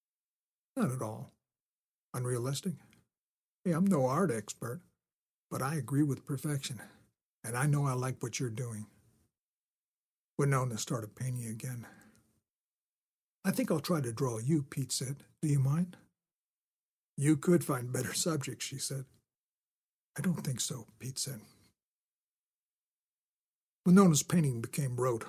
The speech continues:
her brushstrokes placed with no thought and little purpose. She thought about her life. What was holding her back? The hurts from a broken marriage,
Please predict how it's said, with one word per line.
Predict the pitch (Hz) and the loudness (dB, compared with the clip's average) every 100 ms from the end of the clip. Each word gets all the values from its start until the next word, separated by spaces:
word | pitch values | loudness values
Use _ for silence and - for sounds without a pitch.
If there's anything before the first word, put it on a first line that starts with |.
| - _ | -14 _
her | - | -8
brushstrokes | 117 135 131 - - 113 - - | -4 -2 -2 -2 -4 -4 -8 -8
placed | - 127 - | -4 -2 -4
with | 131 117 | -6 -6
no | 127 | -6
thought | 117 - 123 131 | -6 -4 -4 -4
and | 120 | -6
little | 123 127 | -6 -8
purpose. | - 143 131 143 - - _ _ _ _ _ _ _ _ | -8 -6 -6 -8 -10 -14 _ _ _ _ _ _ _ _
She | - 185 | 2 4
thought | - 156 | 4 0
about | - 127 120 | -2 -6 -8
her | 135 | -8
life. | - 139 - - _ _ _ _ _ _ _ | -8 -10 -12 -18 _ _ _ _ _ _ _
What | - 165 | 0 0
was | 143 | -2
holding | - 139 135 | 0 0 0
her | 131 | -2
back? | 113 127 127 - - _ _ _ _ _ | -4 -4 -6 -10 -18 _ _ _ _ _
The | - | 0
hurts | 127 143 - | 4 4 2
from | - 131 | -2 -4
a | 123 | -4
broken | - 131 - 127 | -4 -4 -2 -4
marriage, | 127 127 123 117 | -2 -2 -4 -6